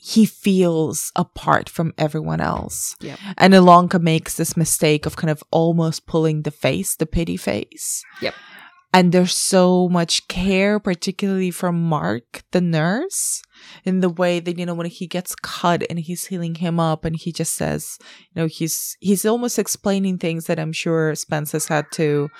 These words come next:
Speaker 1: uh, have had to endure many times over. But he's just reassuring him I'm, this is not for my protection. This is for your protection.
Speaker 2: Yep.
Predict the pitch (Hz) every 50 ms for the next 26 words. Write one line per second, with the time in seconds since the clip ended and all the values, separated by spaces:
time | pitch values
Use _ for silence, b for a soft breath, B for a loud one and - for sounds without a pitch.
0 | B B B B B B B 170 B B - 170 160 151 147 147 151 - - -
1 | - - 160 - - - - 175 170 156 - - 180 160 160 160 156 - 165 160
2 | 160 160 156 - - _ _ _ - 175 170 170 165 170 165 156 - 170 165 151
3 | 151 156 - 165 151 151 143 - - 76 62 - 101 B B B B B B B
4 | B B B B _ _ _ - 175 156 160 - 190 180 - - 214 - - 208
5 | 214 196 202 - - 196 175 170 170 160 160 156 - 180 156 151 147 143 143 147
6 | 165 160 _ _ _ _ - - 160 165 170 170 170 165 165 160 151 - _ -
7 | 165 180 180 - - 180 - 175 165 156 156 156 - - - 160 151 151 147 151
8 | 147 147 - 151 147 - - - - - - - - 156 - - 165 - - 147
9 | 143 - - 65 - - - - - - - - - - - - - - - B
10 | B B B B B B B 185 160 151